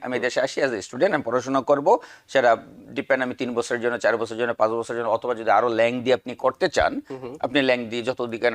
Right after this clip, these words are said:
Speaker 1: পড়াশোনা থাকবে, আপনি এসে আপনার
Speaker 2: হুম।
Speaker 1: ইউনিভার্সিটির সাথে বা কলেজের সাথে আপনি কন্ট্যাক্ট করে আপনারটা আপনি আপডেট করতে থাকবেন।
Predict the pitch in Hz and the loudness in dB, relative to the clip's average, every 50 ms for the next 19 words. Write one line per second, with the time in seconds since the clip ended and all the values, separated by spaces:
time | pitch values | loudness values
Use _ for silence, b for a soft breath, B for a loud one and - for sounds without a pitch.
0 | 107 - - 127 117 110 117 - 131 135 - 220 202 233 208 - - 262 175 143 | -2 -2 2 2 2 2 2 0 -2 0 0 0 -2 0 0 2 2 2 0 -2
1 | 139 131 127 120 - 120 110 104 - 120 117 117 113 107 113 107 - 113 107 107 | -4 -4 -4 -2 0 0 0 0 0 -4 -4 -2 -2 -2 -2 -2 -2 -6 -6 -2
2 | 110 123 113 - 110 110 104 - - B B B B B B _ - 104 101 107 | 0 0 2 2 2 2 2 0 -2 B B B B B B _ -2 2 4 4
3 | 101 - - 120 120 113 101 107 - 120 98 110 98 101 110 - 104 104 101 117 | 4 4 4 2 2 2 0 -2 -4 -2 0 0 -2 -2 -2 -2 -2 -2 -2 -6
4 | 104 - 131 135 165 147 - 123 107 - - 98 98 - 147 190 170 117 107 107 | -6 -4 0 2 2 0 0 -2 -4 0 0 0 0 0 -2 0 0 0 2 2
5 | 143 143 - 135 127 - 120 101 98 80 69 - 76 | 0 2 2 0 0 0 0 -2 -2 -2 -2 -6 -8